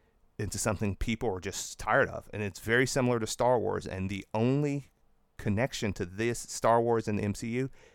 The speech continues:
is it's run by Disney. And we know what Disney likes to do. Now, on that note, there was another,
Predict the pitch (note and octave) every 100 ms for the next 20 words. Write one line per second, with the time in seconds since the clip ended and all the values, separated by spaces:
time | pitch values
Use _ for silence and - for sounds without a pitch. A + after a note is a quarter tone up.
0 | - A#2 A#2+ - A2+ A2 G2 F#2 F#2 F2
1 | F2+ F2 - _ _ _ _ _ _ _
2 | _ _ _ - G2+ G#2+ G#2 G2+ G2 F#2+
3 | - _ - G2 G2 G2 F#2+ F#2+ F#2 F#2
4 | - F#2 F#2 - - _ _ _ _ _
5 | _ _ _ _ _ _ _ _ _ _
6 | _ - - D3+ A2+ G#2 G#2+ D3+ G#3 A#2
7 | G2 F#2+ - B2 A#2 A2 A2+ A#2+ D3 G#2+